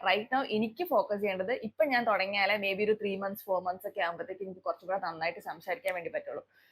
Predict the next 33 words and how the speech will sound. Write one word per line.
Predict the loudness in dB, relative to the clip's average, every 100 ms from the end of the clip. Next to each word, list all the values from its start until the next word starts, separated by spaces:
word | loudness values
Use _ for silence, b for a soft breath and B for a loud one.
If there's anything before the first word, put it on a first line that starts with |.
| b 4
So |
ആരൊക്കെ | 6 6 4 4
എന്നെ | 4
കളിയാക്കിയാലും | 4 6 6 4 2 0 0
I | 0 0
will | 0 -2
do |
it. | -6 -10 -4
ആ | 2
ഒരു | 6 6
മൈൻഡ് | 4 0 0
സെറ്റ് | -2 0
നിങ്ങൾ | -2 -2
ബിൽഡ് | -2 -2
ചെയ്യാം. | -2 -6 -10 _ 2
Number | 4 6 4 4
three | 4 6
is | 4
lack | 2 2 4 6 4 0
of |
English | 0 2 0
speaking | -2 -4 -2 2 2 0
environment. | 0 -2 -4 -8 -12 b b _
നിങ്ങള് | 2 8 8 8 6
ഒരുപാട് | 6 6 8 8
ഇംഗ്ലീഷ് | 6 4 2
വീഡിയോസ്, | 0 0 2 0 0
YouTube | -2 0 0
വീഡിയോസ്, | 0 0 -2
സീരീസ്, | -4 -8 -6 -6 -8 -8
മൂവീസ് | -6 -4 -2
ഒക്കെ | -2 0
കാണുന്നുണ്ടാവും. | 2 2 2 -2 -4 -6 _